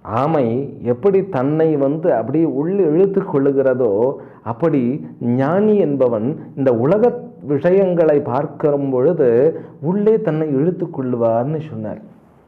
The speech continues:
யோக நிலை என்பதை கடந்துதான் ஞான நிலை இருக்கிறதுங்கிறத நம்ம புரிஞ்சுக்கணும். ஓ, மனிதர்கள் வந்து நம்ம வந்து வாழ்க்கையை வாழ்றோம். ஆனா எதற்காக வாழ்கின்றோம் அப்படின்னா,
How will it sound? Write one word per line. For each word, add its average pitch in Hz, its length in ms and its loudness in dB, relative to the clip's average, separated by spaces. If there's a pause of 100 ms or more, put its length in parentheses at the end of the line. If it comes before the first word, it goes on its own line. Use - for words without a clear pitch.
(1160)
யோக 220 500 2
நிலை 208 600 2
என்பதை 156 640 0
கடந்துதான் 165 1000 -2
ஞான 143 340 -2
நிலை 143 400 0
இருக்கிறதுங்கிறத 131 920 -2
நம்ம 113 320 -6
புரிஞ்சுக்கணும். 107 520 -12 (1000)
ஓ, 107 240 0
மனிதர்கள் 175 680 0
வந்து 131 680 -2 (320)
நம்ம 135 360 -2
வந்து 190 220 0
வாழ்க்கையை 175 540 0
வாழ்றோம். 143 480 -6 (800)
ஆனா 196 240 0
எதற்காக 226 720 2
வாழ்கின்றோம் 175 640 2
அப்படின்னா, 170 540 -2